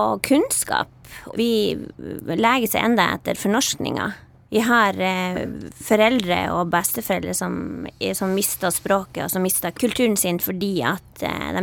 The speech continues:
ikke fikk lov å hverken prate s-, språket eller, eh, ha på seg kofta dem når de vokste opp.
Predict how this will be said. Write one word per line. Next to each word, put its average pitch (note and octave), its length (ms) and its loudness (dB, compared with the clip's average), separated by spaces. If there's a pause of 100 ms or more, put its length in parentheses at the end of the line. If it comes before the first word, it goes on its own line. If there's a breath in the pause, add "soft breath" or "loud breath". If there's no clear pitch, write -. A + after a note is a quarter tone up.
ikke - 160 -8
fikk F#3 240 -4
lov E3+ 320 0
å E3+ 60 -2 (480 loud breath)
hverken G#3 340 0
prate - 400 -4
s-, - 220 -8 (200)
språket F#3+ 600 0
eller, F#3+ 420 -4 (160)
eh, - 380 -8 (100)
ha A3 120 4
på A3+ 120 -4
seg A3+ 160 0
kofta A3+ 640 -4
dem C#4 280 4
når G3+ 120 0
de G#3 160 4
vokste - 320 -8
opp. - 240 -16